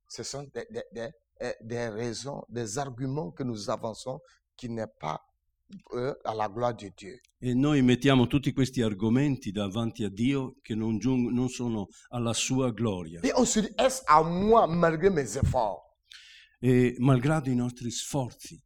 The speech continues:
Speaker 1: malgré tout ce que je suis en train de faire, est-ce qu'à moi que cela m'arrive?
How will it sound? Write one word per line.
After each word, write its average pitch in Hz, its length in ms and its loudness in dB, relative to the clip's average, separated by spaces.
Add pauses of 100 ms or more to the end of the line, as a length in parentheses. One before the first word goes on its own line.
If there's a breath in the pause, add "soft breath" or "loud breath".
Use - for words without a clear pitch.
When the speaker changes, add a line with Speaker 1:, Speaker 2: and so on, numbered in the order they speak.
(120)
Speaker 1:
malgré 247 360 2
tout 320 160 0
ce - 80 -2
que 262 120 -2
je 214 120 -2
suis - 140 -12
en 240 80 -8
train 247 160 0
de 226 100 4
faire, 208 300 0 (140 loud breath)
est-ce - 160 2
qu'à 240 140 -2
moi 277 240 -2
que 320 120 -6
cela 175 260 4
m'arrive? 113 560 -4